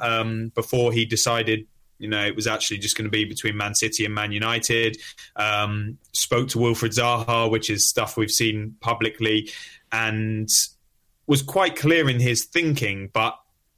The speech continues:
very little of it was, um, acted upon by the hierarchy. I think they tried in certain instances, but ultimately, in the case of Nicola Pepe, that was their decision, not his.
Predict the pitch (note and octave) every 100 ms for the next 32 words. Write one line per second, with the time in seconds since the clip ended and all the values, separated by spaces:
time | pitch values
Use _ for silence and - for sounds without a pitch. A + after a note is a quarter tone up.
0 | _ _ _ _ _ _ _ B2 B2+ B2
1 | A#2+ A#2+ A#2+ A2 G#2 G#2 - - A2+ G#2+
2 | G#2 G2 - - - G2+ G#2 G2+ G2+ G2+
3 | F#2+ _ - - _ _ _ A#2 A#2 -
4 | A#2+ A2 - G#2+ G#2 G#2 G#2 G#2 G#2 G#2
5 | - A2+ A2 G#2 G2+ G2+ - _ - C3
6 | C3+ A2 F#2+ - F#2 E2+ - - D3+ G#3+
7 | G3 D#3+ - F3 G3+ D3 A2+ A2+ - C#3+
8 | C3+ A#2+ A2 G#2+ - G2+ - G#2+ C3 -
9 | B2+ C3+ C3 A#2 A2+ B2+ C#3 B2+ G#2 -
10 | A#2+ A2+ A2 A#2 A2+ A#2 A2 B2 G#2+ G2
11 | G#2+ - - _ D#3+ E3+ D3+ C#3+ F#3+ E3
12 | A#2+ - A2+ F#2+ F#2 G2 C3 C3 - -
13 | C#3 C#3+ E3+